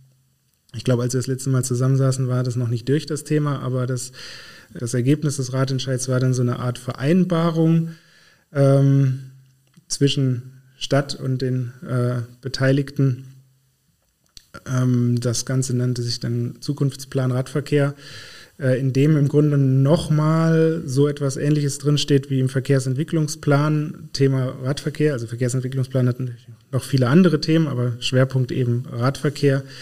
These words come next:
Aber sehr viel konkreter, sehr viel schneller umzusetzen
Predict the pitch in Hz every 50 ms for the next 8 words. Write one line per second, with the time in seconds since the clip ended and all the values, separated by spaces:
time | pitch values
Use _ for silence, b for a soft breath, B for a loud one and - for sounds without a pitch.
0 | B B B B B B B - 135 135 131 135 135 127 120 135 151 156 - 160
1 | 143 - - 135 123 117 - - 156 190 190 185 185 180 180 180 185 180 - -
2 | - _ _ _ - 143 123 120 120 135 143 156 - - 151 139 123 117 117 120
3 | - - - - - 127 131 143 156 170 170 165 156 143 160 160 165 165 165 151
4 | 143 147 151 143 147 - - 156 147 147 147 143